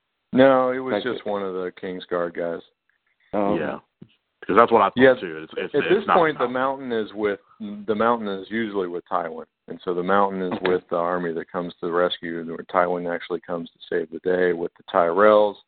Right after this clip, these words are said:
Speaker 1: and, you know, everyone, for everything he did to keep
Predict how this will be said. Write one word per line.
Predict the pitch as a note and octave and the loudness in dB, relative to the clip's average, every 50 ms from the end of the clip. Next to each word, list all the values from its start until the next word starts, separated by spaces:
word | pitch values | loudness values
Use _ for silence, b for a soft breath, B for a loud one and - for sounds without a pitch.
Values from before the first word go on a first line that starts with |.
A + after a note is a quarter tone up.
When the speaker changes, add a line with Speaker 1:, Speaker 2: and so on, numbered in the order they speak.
| b b b b b b b b b | b b b b b b b b b
Speaker 1:
and, | - G#2 G#2 G#2 G2+ G2 F#2+ G2 G2 G2+ | -8 -8 -6 -6 -6 -6 -8 -8 -8 -6
you | G2+ | -6
know, | F#2+ F#2 F#2 | -6 -4 -2
everyone, | F#2 G2 F#2+ G#2 G#2 G2+ G2+ G2+ G2 G2 F#2+ - | -2 -2 0 0 0 0 2 0 0 -2 -6 -2
for | - G#2+ G2 G2+ G2+ G2+ | 0 2 4 4 4 2
everything | G#2+ A2 C3+ C3 C3 C3+ C3 B2+ | 4 4 4 2 2 0 0 0
he | B2+ A#2+ | 0 0
did | A2 A#2 A2+ A2 G#2 G2 - | 2 4 4 4 4 2 -2
to | - F#2+ | -10 -16
keep | - - A2+ G#2+ G#2+ | -10 -8 -6 -6 -6